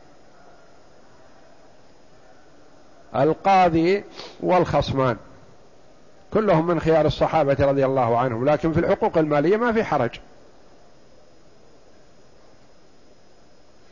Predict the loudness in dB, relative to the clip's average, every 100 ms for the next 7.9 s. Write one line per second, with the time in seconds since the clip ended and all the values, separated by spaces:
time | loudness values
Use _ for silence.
0 | -14 -4 0 2 2 2 4 2 2 2
1 | 2 2 0 0 -2 -4 -20 -20 -20 -20
2 | -20 -20 -20 -20 -20 -8 -8 -2 0 2
3 | 2 0 0 0 2 0 -4 -18 -8 -6
4 | -4 -2 -2 -2 -6 -12 -20 -20 -20 -20
5 | -20 -20 -20 -20 -20 -20 -20 -8 -2 0
6 | 2 0 0 -2 0 2 2 2 0 2
7 | 2 2 0 -2 -2 0 0 0